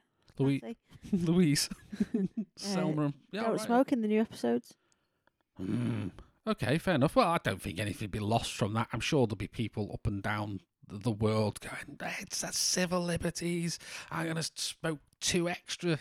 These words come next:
Speaker 1: just, just for them, and, uh, we're, we're gonna do, uh, we're gonna take a toke from a ciggy every time they're on." <laughs> You know, on the screen now. It doesn't matter though, does it? But it's weird that people get angry about that kind of thing.
Speaker 2: Mm.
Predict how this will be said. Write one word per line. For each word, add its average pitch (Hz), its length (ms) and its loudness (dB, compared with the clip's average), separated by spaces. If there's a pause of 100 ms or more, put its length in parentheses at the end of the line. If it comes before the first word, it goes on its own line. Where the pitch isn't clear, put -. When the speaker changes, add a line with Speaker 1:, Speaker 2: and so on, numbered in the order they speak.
Speaker 1:
just, - 460 -8
just 135 260 -4
for 127 120 -2
them, 131 320 2
and, 117 200 2 (640)
uh, - 260 -6
we're, 147 280 4
we're 151 140 6
gonna 147 180 6
do, 139 420 6 (240)
uh, 117 380 0 (120)
we're 127 120 4
gonna 139 120 4
take 147 200 4
a 139 40 2
toke - 520 4 (340)
from 127 220 0
a 123 40 4
ciggy 135 520 4
every 123 260 4
time 120 560 2 (300)
they're 120 240 6
on." 117 280 2 (360)
<laughs> - 40 6 (640)
You 156 360 0
know, 120 200 6
on 131 140 6
the 123 60 6
screen 123 400 4
now. 110 140 2
It - 240 -6
doesn't 254 220 2
matter 113 240 -2
though, 104 200 0
does 143 180 -2
it? - 140 -4
But 185 100 -4
it's 190 100 -6
weird 233 420 -2 (260)
that - 160 -4
people 127 260 -4
get 98 140 -4
angry 196 240 -2
about 175 200 -2
that - 140 -12
kind 127 140 -6
of 123 80 -8
thing. 110 140 -8
Speaker 2:
Mm. 254 180 -10